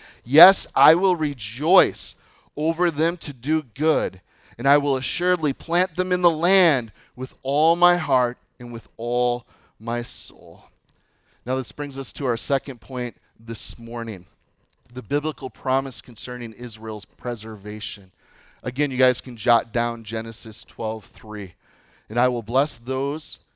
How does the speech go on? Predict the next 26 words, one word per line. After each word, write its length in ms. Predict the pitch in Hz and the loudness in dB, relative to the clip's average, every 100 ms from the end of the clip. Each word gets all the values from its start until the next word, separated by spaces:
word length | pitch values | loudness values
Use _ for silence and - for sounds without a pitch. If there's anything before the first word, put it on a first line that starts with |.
| _ | _
who 140 | - 120 | -16 -14
bless 480 | 110 120 131 - | 2 4 4 0
you. 380 | 117 120 110 92 _ _ _ _ _ | -8 -8 -10 -12 _ _ _ _ _
And 100 | 107 | -14
the 60 | 113 | -6
one 220 | 127 160 | 0 0
who 140 | 185 | 0
curses 640 | 151 - 185 277 - 277 226 | -6 0 2 2 0 -2 -2
you," 400 | 214 214 214 214 _ | -2 2 2 0 _
what 180 | _ 123 | _ -6
does 100 | 160 | -4
he 80 | 170 | -4
say 200 | 165 175 | 0 2
he's 160 | 180 - | 2 0
gonna 200 | 190 180 | -6 -2
do? 240 | 190 214 _ _ _ _ _ _ _ _ _ - | -2 -2 _ _ _ _ _ _ _ _ _ 0
"I 160 | 131 | 2
will 220 | 139 135 123 | 2 -2 -8
curse." 920 | - - - 139 120 - - - - _ _ _ | -12 -20 -10 -8 -8 -8 -8 -8 -12 _ _ _
And 120 | 139 | -12
we've 140 | 143 147 | -10 -8
seen 480 | - - 156 160 165 | -6 -6 -6 -8 -6
this 220 | 156 - | -4 -4
happen 440 | - 147 196 165 | -4 -6 -6 -8
historically, 840 | 139 131 - - 151 208 196 131 120 | -10 -8 -10 -8 -4 -4 -4 -6 -6
guys. 460 | 104 98 107 - | -6 -8 -10 -12